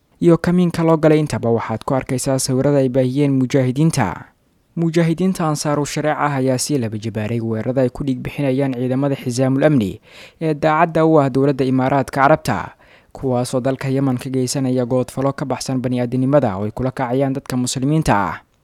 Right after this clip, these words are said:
Sidoo kale, mujaahidiinta waxay mar waliba beegsadaan ciidamada dowladda Yemen, kuwaasoo iyagana dhankooda ka wada dhibaatooyin aan ka yareen kuwa ay geysanayaan murtasaqada Xisaamul Amni.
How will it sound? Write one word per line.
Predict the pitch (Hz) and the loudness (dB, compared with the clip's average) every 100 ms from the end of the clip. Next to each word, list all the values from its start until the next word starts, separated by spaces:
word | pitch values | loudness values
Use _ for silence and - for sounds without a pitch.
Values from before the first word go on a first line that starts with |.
| _ _ _ | _ _ _
Sidoo | - 120 110 | -6 -4 -4
kale, | 117 123 | -4 -2
mujaahidiinta | 123 117 120 117 127 135 131 | -2 -4 -4 -4 -4 -2 -2
waxay | 120 131 | -2 -2
mar | 127 135 | 0 2
waliba | 127 123 | 2 2
beegsadaan | 120 123 - 123 127 131 | 0 -2 -2 -4 -2 -2
ciidamada | 120 120 131 139 | -2 -2 0 0
dowladda | 120 127 139 135 | 2 2 2 2
Yemen, | 143 139 104 92 _ - - _ - | 2 2 -2 -6 _ -20 -20 _ -8
kuwaasoo | 175 170 151 151 143 | -2 0 0 0 0
iyagana | 143 139 | 0 0
dhankooda | 139 147 - 135 127 | -2 -4 -2 -4 -4
ka | 135 | -4
wada | 113 104 | -4 -4
dhibaatooyin | 113 113 117 - 135 135 | -4 -2 -2 0 0 2
aan | 131 127 | 0 -2
ka | - 139 | -2 -2
yareen | 131 139 131 | 0 0 -2
kuwa | - 131 | -2 0
ay | 123 | 0
geysanayaan | 131 127 143 139 139 135 | 0 0 -2 0 0 0
murtasaqada | 123 - 117 104 - 135 | -2 -4 -6 -6 -4 -4
Xisaamul | - 123 131 131 143 | -2 -2 0 2 4
Amni. | 151 123 82 | 4 4 0